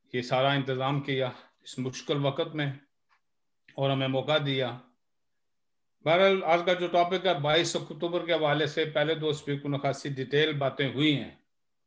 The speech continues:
अब सवाल यही पूछा जा रहा था कि बाईस अक्टूबर ना होता तो क्या होता? तो मेरे ख्याल में बकौर गालिब डुबोया मुझको होने ने, ना मैं होता तो क्या होता? कुछ भी नहीं होना था।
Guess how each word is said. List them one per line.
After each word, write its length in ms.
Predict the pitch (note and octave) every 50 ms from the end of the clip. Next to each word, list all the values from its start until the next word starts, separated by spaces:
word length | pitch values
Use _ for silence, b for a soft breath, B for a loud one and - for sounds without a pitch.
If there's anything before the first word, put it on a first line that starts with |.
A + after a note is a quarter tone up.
| _ _ _ _ _ _ _ _ _ _ _ _ _ _ _ _ _ _ -
अब 80 | D3+ C#3+
सवाल 380 | - - D#3+ D#3+ E3+ F#3 F3
यही 180 | E3+ F3 F#3+ F#3
पूछा 280 | G3+ E3+ C#3+ - F#3
जा 240 | F3+ F3 F3 E3 E3+
रहा 180 | E3+ F3 F3 F3
था 120 | F3 F3+
कि 100 | F3 E3+
बाईस 280 | D3+ D3 D3 D#3 E3 D#3
अक्टूबर 460 | D3 - F3 E3+ E3+ E3+ E3 E3+ D#3+
ना 220 | D3 C#3+ D3+ D#3+
होता 260 | E3+ E3 D#3+ D3 D#3+ D#3+
तो 140 | D3+ C#3+
क्या 160 | C3+ D3+ C#3+ C3+
होता? 540 | C3 A#2 A2 - G2+ - - - _ _ _ _ _ _ _ _ _ _ _ _ _ _ _ _ -
तो 60 | C#3+
मेरे 260 | C3 B2+ C3+ C#3+ C#3 C3
ख्याल 180 | D3 E3 E3
में 160 | E3+ E3+ D3+
बकौर 300 | C#3 B2 C#3+ D3 D3+ D3
गालिब 520 | C3 C3+ C3+ C#3 D3 D#3 D#3 D3+ D3 - - _ -
डुबोया 440 | C3 C#3+ C#3 B2+ C#3 C#3+ D3 D#3 D#3+
मुझको 360 | D#3+ D#3 D#3 D3+ D3 - D#3
होने 380 | C3 C3+ C#3 C3+ C3 C#3 D3 D3+
ने, 180 | D#3 D3+ D3+
ना 220 | D3 C#3+ C#3 C#3 C#3
मैं 180 | C3+ C3+ D3+
होता 360 | D3+ C#3+ D3 C#3+ C3 C#3 D#3+ E3
तो 140 | - D3+
क्या 180 | - - B2+ B2
होता? 480 | B2 A#2 G#2 F#2 - - E2+ E2 - _ _ - - - _ _ _ - - - _ _ _ _ _ _ _ -
कुछ 160 | D3 C#3+ C#3
भी 120 | C#3 D3+ D#3
नहीं 120 | E3 E3+
होना 260 | E3 D#3 D#3 D3+ D3+
था। 420 | C#3+ D3 D3 C#3+ C#3+ C#3+ - _